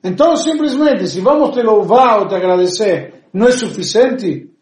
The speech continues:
mas é conforme o material que você nos deu, conforme a limitação que você nos criou. Então, com isto, nós te vamos louvar. É isso que se exige de nós.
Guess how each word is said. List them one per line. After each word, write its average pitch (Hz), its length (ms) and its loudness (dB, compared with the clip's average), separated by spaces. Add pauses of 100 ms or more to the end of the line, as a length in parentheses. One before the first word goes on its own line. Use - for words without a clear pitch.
(320)
mas 151 180 -6
é 196 100 0
conforme 185 560 -4
o 160 40 -4
material 165 440 -2
que 151 100 -8
você 143 220 -8
nos 139 200 -10
deu, 127 200 -20 (600)
conforme 185 440 -2
a 170 40 0
limitação 160 600 -2
que 165 60 -8
você 143 240 -8
nos 143 260 -8
criou. 120 340 -14 (580)
Então, 156 320 0
com 156 200 -4
isto, 196 680 0 (340)
nós 196 200 0
te 208 80 -2
vamos 202 280 -2
louvar. 247 400 0
É 240 100 -2
isso 254 220 -4
que 226 80 -12
se 208 80 -10
exige 220 360 -10
de 247 80 -8
nós. 208 380 -8